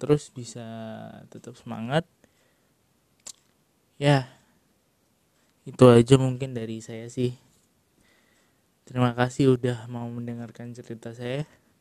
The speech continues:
Um, good evening and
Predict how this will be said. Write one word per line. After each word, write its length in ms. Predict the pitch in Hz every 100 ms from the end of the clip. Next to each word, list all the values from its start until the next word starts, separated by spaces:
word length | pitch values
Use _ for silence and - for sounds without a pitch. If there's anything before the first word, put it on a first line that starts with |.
| _ _ _ _ _ _ _ _ _ _ 127
Um, 600 | 120 120 120 120 120 - _ _ - - _ _ _ _ _ -
good 200 | 131 127
evening 600 | 123 127 139 151 147 147
and 280 | 107 117